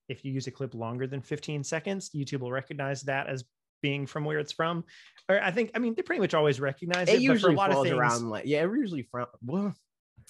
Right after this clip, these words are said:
Speaker 2: I'd say,
Speaker 1: It's
Speaker 2: like, the sweet spot is, like, twenty-ish seconds,
Speaker 1: Uh-huh.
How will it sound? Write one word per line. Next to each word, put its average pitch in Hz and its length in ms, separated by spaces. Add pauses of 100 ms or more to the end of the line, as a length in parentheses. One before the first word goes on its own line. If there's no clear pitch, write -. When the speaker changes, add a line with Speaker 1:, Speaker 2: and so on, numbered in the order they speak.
(120)
Speaker 2:
I'd 262 200
say, 240 180
Speaker 1:
It's - 20
Speaker 2:
like, 180 160
the 147 120
sweet 165 340
spot 160 260
is, 131 200
like, 104 200
twenty-ish 151 800
seconds, 165 500
Speaker 1:
Uh-huh. 123 260